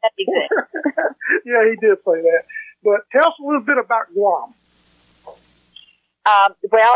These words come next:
Speaker 1: I, I really enjoyed that, and I was with, uh, a friend of mine who's a mi-, military historian, and he knew somebody on the base. So he picked us up about six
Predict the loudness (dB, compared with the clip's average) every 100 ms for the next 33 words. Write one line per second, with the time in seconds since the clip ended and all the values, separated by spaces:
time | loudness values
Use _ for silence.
0 | 4 4 4 2 2 2 2 -2 _ -14
1 | -12 -4 2 4 2 2 2 2 2 0
2 | 0 0 -2 -2 -2 0 2 2 0 -2
3 | -2 -2 -2 -2 -4 -6 -6 -6 0 2
4 | 0 _ -2 -2 -2 -2 0 0 0 0
5 | 2 0 -2 -4 -6 _ -14 -6 -4 -4
6 | -8 -4 -4 -4 -4 -2 -2 -4 -4 0
7 | 0 0 -8 _ -20 -4 2 2 0 _
8 | _ _ -6 -4 -2 -2 -2 -4 -2 -2
9 | -2 -4 -2 -6